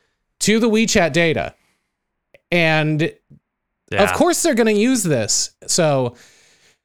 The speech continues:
Speaker 1: kinda crazy. Um, there were already some problems with the business thing. Uh, as more people, uh, joined the WeChat business accounts,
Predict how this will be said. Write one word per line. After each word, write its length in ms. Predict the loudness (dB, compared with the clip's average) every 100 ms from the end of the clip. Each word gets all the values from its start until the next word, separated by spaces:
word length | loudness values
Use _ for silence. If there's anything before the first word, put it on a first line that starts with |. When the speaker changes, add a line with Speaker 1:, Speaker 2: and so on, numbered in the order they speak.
| _ -4
Speaker 1:
kinda 200 | -2 2
crazy. 600 | 2 2 2 0 -2 0
Um, 760 | 2 2 2 2 2 0 -4 -8 _ _ _
there 240 | -2 2 2
were 240 | 2 2
already 360 | 2 2 0 0
some 220 | 0 0
problems 480 | 2 2 2 0 -2
with 100 | -4
the 80 | 0
business 420 | 0 0 -2 0
thing. 360 | 0 0 0
Uh, 260 | 0 0 0
as 180 | 0 0
more 180 | 0 -2
people, 920 | -2 -2 0 0 2 2 0 -2 -4
uh, 240 | -4 -2 -2
joined 640 | -2 0 0 2 0 -2
the 180 | -2 -2
WeChat 400 | -2 0 -2 -2
business 400 | -2 -2 -2 -4
accounts, 580 | -4 -4 -2 -2 -4